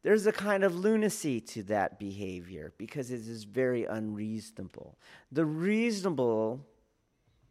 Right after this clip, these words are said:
understanding is you come in the door, you're going to stop being you. That's what it means.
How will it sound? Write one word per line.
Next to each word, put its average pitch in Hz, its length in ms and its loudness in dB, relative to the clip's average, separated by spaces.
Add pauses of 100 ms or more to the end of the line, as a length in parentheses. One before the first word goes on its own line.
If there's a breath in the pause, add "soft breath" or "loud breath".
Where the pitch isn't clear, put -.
(400)
understanding 113 920 -2
is 92 420 -6
you 95 140 -10
come 123 320 -2
in 156 140 0
the 185 100 0
door, 139 680 4 (1600)
you're 110 160 -4
going 120 260 0
to 117 80 -2
stop 104 500 -4
being 98 360 -6
you. 85 280 -6 (1500)
That's 95 280 -12
what 104 160 -6
it 135 120 -4
means. 170 520 -10